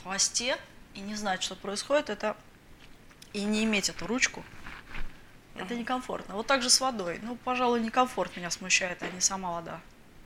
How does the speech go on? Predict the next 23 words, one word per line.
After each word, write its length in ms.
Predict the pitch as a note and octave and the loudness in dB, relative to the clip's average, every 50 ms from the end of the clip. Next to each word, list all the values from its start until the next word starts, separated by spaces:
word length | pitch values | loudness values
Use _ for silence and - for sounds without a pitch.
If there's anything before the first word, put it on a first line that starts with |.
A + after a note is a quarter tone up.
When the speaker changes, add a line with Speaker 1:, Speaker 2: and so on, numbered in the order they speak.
| - - - - - - | -20 -20 -20 -18 -10 -6
Speaker 1:
Я 120 | F#3+ E3+ D#3 | -4 -4 -2
так 220 | - D#3+ D3+ D#3+ | -4 -6 -6 -6
думаю. 280 | D#3+ E3 - - - F3+ | -8 -8 -8 -8 -10 -8
Speaker 2:
В 120 | - - | -2 6
карте 320 | - A#3+ A#3 - - - | 10 10 10 10 8 2
есть 140 | G#3 - - G#3+ | 2 2 2 2
указание 440 | - G#3+ G#3+ G#3 A3 G#3+ G3+ F#3+ | 4 4 4 4 4 2 2 2
на 140 | F#3 F#3 - | 0 -2 0
повышенную 480 | - G3 G3+ G3+ G#3+ - - F#3+ F3+ F3 | 4 4 6 6 6 2 2 0 -4 -4
интуицию. 540 | F3 F3 - G3 F3+ E3+ - - - F3+ D#3+ - - - - - - - - - - | -6 -4 -4 -4 -4 -2 -2 -2 -4 -4 -6 -16 -18 -20 -20 -20 -20 -20 -20 -14 -4
Вы 140 | G3 F#3+ G#3 | 0 2 2
интуитивный 460 | G3+ G3 - G#3+ G#3 - D4 D4 C#4 | 2 2 0 -2 0 0 2 2 2
человек? 240 | A3 - G3 F3+ - - | 2 2 2 0 -2 2
Вы 140 | F#3+ G#3 A#3+ | 6 6 6
обычно 380 | - - G#3 G3+ G3 - - | 8 8 6 6 6 6 6
решения 380 | A3 G#3+ A3+ - B3+ A3+ G3+ F3 | 6 8 10 10 10 8 6 4
принимаете 520 | - F3+ F#3 F3+ F3+ F3 E3 - - - | 2 2 0 0 0 0 0 -2 -2 -2
как? 180 | - - D#3 - - - - - - - - - - - - - - - | 0 -2 -2 -4 -6 -14 -20 -20 -20 -18 -16 -14 -8 -2 2 2 4 4
Умом, 380 | D#3 D#3 E3 F#3 G#3+ A3 A3+ G#3+ | 2 0 -2 -2 -4 -6 -8 -10
сердцем? 480 | - - - F3+ - - - - G3 F#3 F#3 - - - - - - - - - - - - - - - - - - - - - - - - - - - - - - - - - - - - - - | -10 -10 -8 -8 -8 -10 -10 -12 -12 -12 -12 -14 -16 -18 -18 -18 -18 -18 -18 -18 -18 -20 -20 -20 -20 -20 -20 -20 -18 -18 -18 -18 -18 -18 -18 -16 -16 -16 -16 -14 -12 -12 -12 -10 -10 -12 -12 -10 -8
Speaker 1:
Все 280 | - - - - G3+ G3 | -4 -2 0 0 2 0
одновременно. 680 | G3 F#3+ G3 G3 G#3 G#3+ G#3 G3+ G3 F#3 F3+ F3+ F3+ - - - - - | 0 0 -4 -4 -4 -4 -4 -4 -6 -8 -8 -10 -14 -16 -18 -16 -12 -8
Speaker 2:
Одновременно. 480 | F3+ F3 F3 F3 F3+ F3 E3 D#3 - | -8 -6 -6 -6 -6 -6 -8 -8 -10